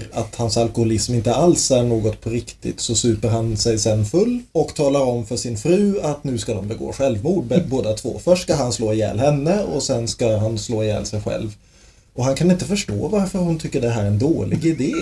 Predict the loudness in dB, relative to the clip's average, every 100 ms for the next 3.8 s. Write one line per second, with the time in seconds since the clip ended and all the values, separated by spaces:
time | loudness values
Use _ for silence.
0 | 0 0 2 0 -2 -6 -6 -4 0 0
1 | 2 2 2 -4 -10 -10 -12 -2 0 2
2 | -2 -2 -6 -6 -4 -2 -2 -2 -2 -2
3 | -2 -4 -4 0 2 2 2